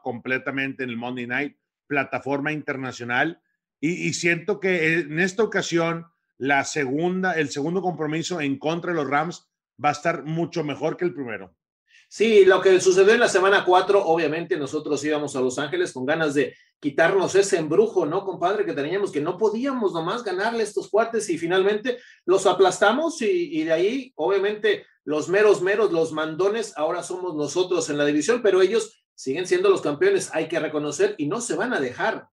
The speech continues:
Speaker 2: Va a ser un partidazo en toda la extensión de la palabra. Monday Night, es cierto, todo el mundo nos va a ver a nivel mundial, a nivel local y, por supuesto, aquí en todo el país. Así que va a ser un partidazo, honestamente.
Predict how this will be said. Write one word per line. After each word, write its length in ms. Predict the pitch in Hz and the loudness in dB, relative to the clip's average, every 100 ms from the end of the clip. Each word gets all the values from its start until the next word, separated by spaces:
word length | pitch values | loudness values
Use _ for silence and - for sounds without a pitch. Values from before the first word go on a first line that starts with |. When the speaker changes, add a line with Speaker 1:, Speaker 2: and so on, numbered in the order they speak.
| _ _ 151 | _ _ -8
Speaker 2:
Va 60 | |
a 40 | 190 | -2
ser 180 | 220 226 | 0 0
un 160 | 202 | 2
partidazo 800 | 180 165 160 165 202 214 226 226 | 2 2 -2 -2 0 0 0 -2
en 280 | 170 175 170 | -2 -4 0
toda 300 | 233 247 247 | 2 4 4
la 80 | 196 | 2
extensión 480 | - 160 160 196 202 | 0 -6 0 2 2
de 80 | |
la 160 | 185 165 | 2 0
palabra. 500 | 160 180 202 220 - _ _ | 0 0 0 -4 -8 _ _
Monday 420 | 127 185 190 165 | -4 -2 0 -2
Night, 360 | 170 202 208 - | 2 2 2 -2
es 240 | 160 - - | -8 -8 -4
cierto, 600 | 170 185 - 190 - _ _ | -2 -2 0 -2 -2 _ _
todo 180 | - 196 | 2 4
el 80 | 190 | 6
mundo 220 | 196 175 | 4 2
nos 120 | 160 | 0
va 100 | 156 | 0
a 20 | 156 | 0
ver 160 | 202 | 0
a 40 | 170 | -2
nivel 300 | 151 160 147 | -2 -2 -2
mundial, 640 | 131 131 180 220 226 - _ _ | -4 -4 -2 -2 -4 -12 _ _
a 60 | 120 | -12
nivel 280 | 120 170 160 | -4 0 0
local 480 | - 156 180 196 160 | 0 -2 2 0 0
y, 100 | 127 | -6
por 200 | 127 - | -8 -10
supuesto, 460 | 104 147 165 165 | -10 -8 -4 -4
aquí 280 | - 147 160 | -2 0 0
en 160 | 143 - | 0 0
todo 240 | 160 156 | 2 4
el 140 | 139 | 2
país. 260 | 113 131 143 | 0 -2 -2
Así 220 | 131 143 | -4 -4
que 240 | 175 160 - - _ 120 | -2 -2 -4 -20 _ 0
va 60 | 151 | 0
a 80 | 160 | 2
ser 220 | 180 - | 2 2
un 280 | 175 175 170 | 4 2 2
partidazo, 640 | 143 - 139 160 165 156 | 0 0 0 2 2 0
honestamente. 800 | 143 143 151 151 139 139 139 - | -4 -4 -4 -4 -4 -2 -4 -6